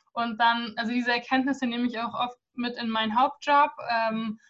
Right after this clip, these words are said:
und ja, ich, ich probiere mich da einfach super gerne aus und das Finanzielle ist natürlich nice to have,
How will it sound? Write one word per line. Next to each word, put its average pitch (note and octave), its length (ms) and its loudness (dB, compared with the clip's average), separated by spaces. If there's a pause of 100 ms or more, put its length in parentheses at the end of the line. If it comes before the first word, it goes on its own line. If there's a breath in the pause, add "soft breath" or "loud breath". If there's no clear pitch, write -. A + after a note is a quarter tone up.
(160 soft breath)
und A3 100 -2
ja, A3 240 4
ich, A3 160 -4
ich - 140 -18
probiere C4 320 0
mich C#4 140 0
da A3 80 -4
einfach A#3 240 -2
super B3+ 320 -2
gerne A#3 260 0 (240)
aus A#3+ 340 -4
und A3 380 -6 (580 soft breath)
das C4 160 -6
Finanzielle C4 540 4
ist C#4+ 100 0
natürlich C4 400 -2
nice A#3+ 280 -2
to B3+ 80 -8
have, C#4 400 4